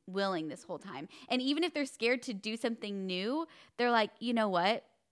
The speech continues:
I'm gonna try it." And that's such a cool thing 'cause we're like, "Cool, we're gonna keep giving them opportunities because they're willing, they're available." And so I think that's huge. And we, we work with our interns here too. And so when we think about our interns, I think of, like, the people who we want to get as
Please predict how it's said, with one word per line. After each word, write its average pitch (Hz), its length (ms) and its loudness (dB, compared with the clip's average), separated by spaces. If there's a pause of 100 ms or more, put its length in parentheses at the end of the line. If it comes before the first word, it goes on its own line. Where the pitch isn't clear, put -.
(300)
I'm 214 100 2
gonna 262 140 -2
try 330 280 -6
it." - 180 -6 (580)
And 285 160 6
that's 320 220 4
such 339 180 0
a 294 40 -6
cool 320 200 -2
thing 311 240 -2
'cause 247 140 -6
we're 233 80 0
like, 202 180 0 (280)
"Cool, 233 180 8
we're 208 80 6
gonna 240 160 2
keep - 240 -6
giving 220 180 -2
them 208 140 -4
opportunities 196 720 -6
because 185 500 -6 (220)
they're 190 160 2
willing, 180 320 0
they're 170 140 0
available." 98 640 -6 (340)
And 196 200 -2
so 185 320 4
I 196 80 0
think 262 140 -2
that's 262 180 -2
huge. 262 160 -2
And 214 100 -2
we, 226 120 -4
we 226 280 -6
work 254 180 2
with 277 100 -2
our 254 80 2
interns 214 420 -2
here 185 160 -6
too. 175 300 -2
And 185 180 -2
so 190 340 2 (280)
when 226 180 2
we 240 140 2
think 240 260 0
about 247 160 6
our 202 100 8
interns, 262 400 2
I 208 100 2
think 214 200 -6
of, 214 140 0
like, 196 160 2
the 202 80 -4
people 277 280 -4
who 262 100 0
we 214 120 -2
want 190 320 0
to 202 80 -6
get 180 240 4
as 202 160 4